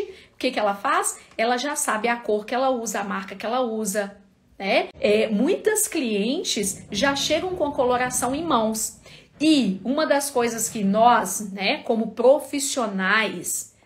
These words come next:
deveríamos de batalhar, né? Eu, eu acho que isso é impossível, mas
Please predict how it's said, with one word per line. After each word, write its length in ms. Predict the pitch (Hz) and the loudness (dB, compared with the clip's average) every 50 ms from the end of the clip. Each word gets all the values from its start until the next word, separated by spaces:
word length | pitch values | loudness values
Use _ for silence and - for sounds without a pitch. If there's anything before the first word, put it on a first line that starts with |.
| _ | _
deveríamos 720 | _ 185 226 226 190 240 240 214 240 262 262 247 240 214 190 | _ 0 0 0 2 0 0 0 0 -2 -2 -2 -2 -2 -2
de 220 | - 233 202 175 175 - - - - - - | -4 -4 -6 -6 -8 -10 -14 -16 -18 -10 -4
batalhar, 800 | 190 190 240 277 - - - 320 294 247 214 202 202 226 277 285 | 0 0 0 0 0 -2 0 0 2 2 2 2 2 2 2 0
né? 180 | 277 262 285 311 | -2 -2 -2 -2
Eu, 200 | 320 302 277 156 - - - - - - | -2 -4 -4 -6 -12 -18 -20 -20 -8 -2
eu 100 | 285 302 | 0 2
acho 220 | 311 339 359 349 | 2 2 0 0
que 80 | - 359 | -2 -2
isso 160 | 349 - - | -2 0 0
é 60 | 311 | 0
impossível, 1080 | 311 311 311 - 269 220 208 214 - - - - 285 311 320 240 190 196 208 196 190 190 - - - - - - | 0 0 -2 -2 -2 -2 0 -2 -2 -2 0 2 4 4 4 4 2 0 0 0 0 -4 -8 -14 -18 -20 -20 -18
mas 800 | - 285 294 302 320 339 359 359 349 269 208 196 196 - - - | -14 -12 -10 -4 0 2 4 4 4 4 2 0 -2 -4 -4 -8